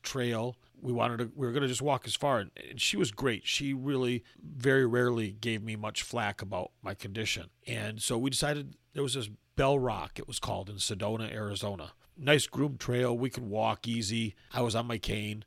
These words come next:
Said, "Let's go as far as we can go." So we walked maybe a hundred yards.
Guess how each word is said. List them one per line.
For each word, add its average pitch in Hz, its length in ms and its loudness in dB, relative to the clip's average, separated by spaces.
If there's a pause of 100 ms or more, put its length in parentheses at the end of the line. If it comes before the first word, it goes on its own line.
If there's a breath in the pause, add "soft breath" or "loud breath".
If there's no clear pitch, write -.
(120 soft breath)
Said, - 200 -4
"Let's 165 180 0
go 156 200 2
as - 80 2
far 135 180 2
as 104 80 0
we 110 100 -2
can 107 120 -10
go." 101 260 -10 (160)
So - 140 -4
we 147 100 4
walked 139 260 2
maybe 117 180 -2
a 101 40 -2
hundred 107 240 -4
yards. - 460 -6